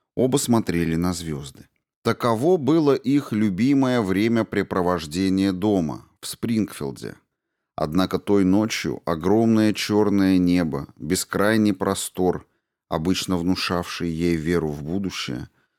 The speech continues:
только напомнил ей, насколько она мала и беззащитна. В последние месяцы природа не раз показала поселенцам, как легко может с ними покончить. Должно быть, то же самое почувствовал и брат,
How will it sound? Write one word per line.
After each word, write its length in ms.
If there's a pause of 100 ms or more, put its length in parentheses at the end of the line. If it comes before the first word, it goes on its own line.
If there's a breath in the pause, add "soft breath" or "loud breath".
(200)
только 300
напомнил 640
ей, 240
насколько 720
она 200
мала 500
и 60
беззащитна. 960 (600)
В 20
последние 760
месяцы 640
природа 600
не 140
раз 300
показала 600
поселенцам, 840
как 360
легко 520
может 420
с 120
ними 280
покончить. 840 (840)
Должно 380
быть, 200
то 120
же 100
самое 480
почувствовал 760
и 160
брат, 500